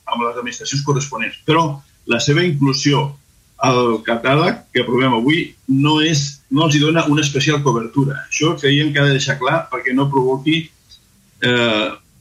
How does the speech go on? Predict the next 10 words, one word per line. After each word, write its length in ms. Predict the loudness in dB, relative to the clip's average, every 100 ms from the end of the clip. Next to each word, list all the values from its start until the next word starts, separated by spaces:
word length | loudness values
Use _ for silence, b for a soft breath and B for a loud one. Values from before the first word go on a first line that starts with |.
| _
desencís 680 | -2 2 0 2 0 0 -2 0
amb 160 | 0
la, 80 | 0 -4
a 140 | -4 -4
la 100 | -2
població, 540 | -2 -2 -2 -4 -4 -14 _ -2
ni 160 | 0
faltes 300 | 2 0 -2
expectatives. 880 | -2 -4 -4 -4 -4 -6 -8 -10 -12 _ -8
Insistim, 540 | -4 -2 0 0 0